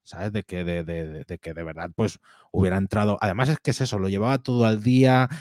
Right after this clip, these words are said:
el server está súper seguro que solo puede acceder mi I P, era del rollo aquí, no, mm, o sea, hackeo no era, está pasando algo. Y entonces, como encontré a una persona que le pasaba,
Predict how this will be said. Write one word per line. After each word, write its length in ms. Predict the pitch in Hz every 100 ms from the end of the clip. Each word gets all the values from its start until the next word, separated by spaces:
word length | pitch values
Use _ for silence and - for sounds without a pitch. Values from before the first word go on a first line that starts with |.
| 127
el 180 | 101 113
server 300 | - 131 139
está 200 | 131 -
súper 260 | 127 135 113
seguro 420 | - 113 123 123
que 100 | 113
solo 220 | - 127 120
puede 140 | 120
acceder 360 | - 113 113 113
mi 180 | 117
I 40 | 101
P, 380 | - 127 127 123 - _ -
era 200 | 117 113
del 100 | 107
rollo 280 | 107 101 95
aquí, 320 | - 131 156
no, 260 | 143 113 -
mm, 300 | 107 117 101 -
o 60 | -
sea, 200 | 127 101 _ -
hackeo 400 | - 135 - 202
no 160 | 180 180
era, 220 | 170 120
está 220 | - 160
pasando 440 | 165 160 156 151
algo. 300 | 143 131 95 _ _ _ _
Y 60 | -
entonces, 200 | 160 151
como 200 | - 117
encontré 260 | 110 113 147
a 20 |
una 140 | 170
persona 340 | 165 - 156 143
que 80 | 143
le 100 | 139
pasaba, 520 | 135 - 160 180